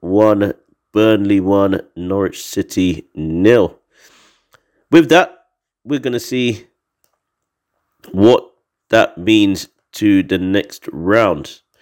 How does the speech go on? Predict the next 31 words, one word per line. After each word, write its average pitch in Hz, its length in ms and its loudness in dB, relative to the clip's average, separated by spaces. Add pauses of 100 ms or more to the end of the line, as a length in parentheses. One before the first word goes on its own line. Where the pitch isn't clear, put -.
(480)
And 90 140 -4
the 95 40 2
next 104 360 0
round 107 320 2
coming 107 320 -2 (100)
up - 420 -2
will 117 300 0
be 95 480 0 (1040)
all 123 380 4
of 113 80 -2
the 113 80 2
results 113 560 2
and 98 160 -2
the 101 40 -4
W 104 340 0
S - 140 -4
L 107 160 0
teams 101 340 -2
coming 104 320 0
in. 104 280 2 (140)
Aston 113 400 -2
Villa 113 260 0
against 98 380 -6 (120)
A 110 200 -2
F 101 60 -4
C 98 200 -6
Fylde. 120 540 -2 (1160)
Leicester 113 460 2
City 110 320 2
against 104 320 0
Reading, 104 460 0